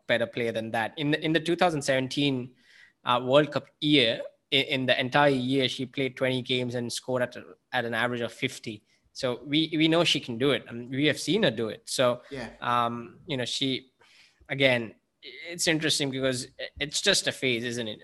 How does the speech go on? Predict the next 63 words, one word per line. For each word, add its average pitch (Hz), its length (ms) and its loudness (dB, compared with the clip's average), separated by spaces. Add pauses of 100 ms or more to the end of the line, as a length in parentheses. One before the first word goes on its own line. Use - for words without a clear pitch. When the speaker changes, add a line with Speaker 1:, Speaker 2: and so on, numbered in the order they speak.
Speaker 1:
That's 135 220 2
all 160 120 6
you 139 60 0
Speaker 2:
It's - 100 -6
Speaker 1:
can 175 60 0
Speaker 2:
a - 20 -2
Speaker 1:
say. - 160 0
Speaker 2:
struggle. 139 380 -2
Speaker 1:
It's - 120 -6
Speaker 2:
It's - 0 -
a 135 40 2
Speaker 1:
for, - 20 4
for 117 40 0
a - 40 -6
Speaker 2:
struggle 117 280 2
for - 60 -16
Speaker 1:
player. 120 240 0
Speaker 2:
it's, - 220 -12
it's 147 180 -10
also 156 220 -4
the 135 100 -8
Speaker 1:
Yeah. 127 180 -4
Speaker 2:
amount 127 140 -6
of - 60 -14 (260)
delivery 127 380 -8
she's 127 240 -14
taking 123 400 -14
up 123 200 -14
as - 160 -10
well. 127 320 -10 (100)
She - 220 -16
just - 260 -14 (160)
Speaker 1:
Exactly. 123 640 0
Speaker 2:
just - 200 -6
out 147 160 -2
of 127 100 -10
touch - 400 -12
and 113 480 -10
really 127 220 -10
trying 123 300 -8
hard 120 300 -12
to, 123 100 -14 (240)
to 127 120 -12
regain 123 520 -10
that 120 120 -12
Speaker 1:
Yeah. - 60 -18
Speaker 2:
form. 117 260 -10 (760)
Speaker 1:
And 165 200 -2
even 190 240 4
the 156 80 4
T - 240 -4
twenty 156 240 2
form 135 320 2
is, 127 340 -4
is 131 240 -6
big 123 280 -6
worry 123 220 0
because 123 260 -6
in 135 120 -4
the, 139 200 -6
Speaker 2:
Yeah. 139 320 -4
Speaker 1:
in 123 80 -8
the, 120 140 -6